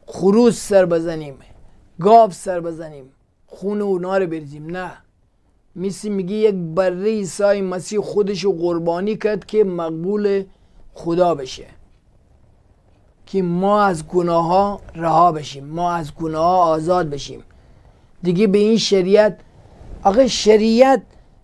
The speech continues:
نمی‌دونم، شریعت خب خوب قانونیه که، اه، به نشون می‌ده که داری خطا می‌کنی تو، ولی شریعت منو به اون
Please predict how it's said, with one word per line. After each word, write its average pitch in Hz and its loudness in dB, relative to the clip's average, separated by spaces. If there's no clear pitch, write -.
نمی‌دونم، 220 0
شریعت 226 4
خب 247 -2
خوب 254 2
قانونیه 226 0
که، 240 -4
اه، 180 -4
به 214 2
نشون 226 2
می‌ده 247 0
که 196 -2
داری 220 0
خطا 202 0
می‌کنی 156 -8
تو، - -20
ولی 262 2
شریعت 226 2
منو 269 -2
به 233 0
اون 262 0